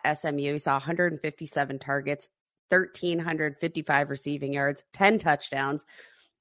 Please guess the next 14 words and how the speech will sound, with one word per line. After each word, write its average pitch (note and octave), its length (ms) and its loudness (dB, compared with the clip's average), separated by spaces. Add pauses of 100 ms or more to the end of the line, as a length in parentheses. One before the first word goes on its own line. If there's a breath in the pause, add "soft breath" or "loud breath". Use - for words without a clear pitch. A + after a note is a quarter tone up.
And G#3+ 220 8
that G#3 200 8
was C4+ 260 2
the G3+ 180 4
first G3 320 4
season F#3 360 0
that D#3 140 2
he D#3+ 160 -2
had F3 160 2
played D3+ 320 0
primarily C#3+ 800 2
on C3+ 180 -2
the D3+ 120 -2
outside. D#3+ 580 4